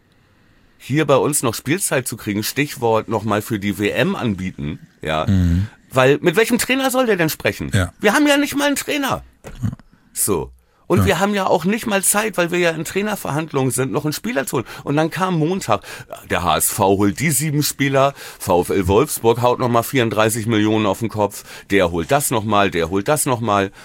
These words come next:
Speaker 1: Und wir,
Speaker 2: Mhm.
Speaker 1: ja, Bo, Bo, Bo.
Speaker 2: Ja.
Speaker 1: Weißt du, was ich meine?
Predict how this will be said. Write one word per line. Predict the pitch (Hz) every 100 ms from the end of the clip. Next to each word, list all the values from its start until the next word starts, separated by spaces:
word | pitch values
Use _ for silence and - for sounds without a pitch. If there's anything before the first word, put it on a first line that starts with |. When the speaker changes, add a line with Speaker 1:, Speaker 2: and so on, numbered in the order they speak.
| - - -
Speaker 1:
Und | 135 139 107
wir, | 120 147 156
Speaker 2:
Mhm. | 147
Speaker 1:
ja, | 104 73
Bo, | - 220 233 147 95 - -
Bo, | 214 190 87 - _
Bo. | - 233 107 69 - _ - - - -
Speaker 2:
Ja. | 107 95 -
Speaker 1:
Weißt | - 202
du, | 151
was | 120
ich | 135
meine? | - - 80